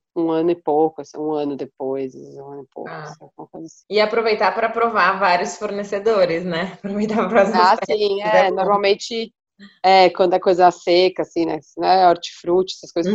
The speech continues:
Speaker 1: que
Speaker 2: Uhum.
Speaker 1: você tem a cozinha que tem que, né, usar pra gente comer,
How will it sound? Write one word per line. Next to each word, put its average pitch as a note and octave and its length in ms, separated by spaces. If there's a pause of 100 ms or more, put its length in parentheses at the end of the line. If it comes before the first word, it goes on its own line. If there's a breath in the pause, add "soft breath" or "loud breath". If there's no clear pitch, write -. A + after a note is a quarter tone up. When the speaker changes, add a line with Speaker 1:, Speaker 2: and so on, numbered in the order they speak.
Speaker 1:
que F#3 60
Speaker 2:
Uhum. F3+ 160
Speaker 1:
você E3+ 60
tem F3 200 (280)
a - 120
cozinha E3+ 440
que - 100
tem E3 140
que, D3+ 460
né, D#3+ 260
usar D3 400
pra D3+ 140
gente D#3 200
comer, D#3+ 440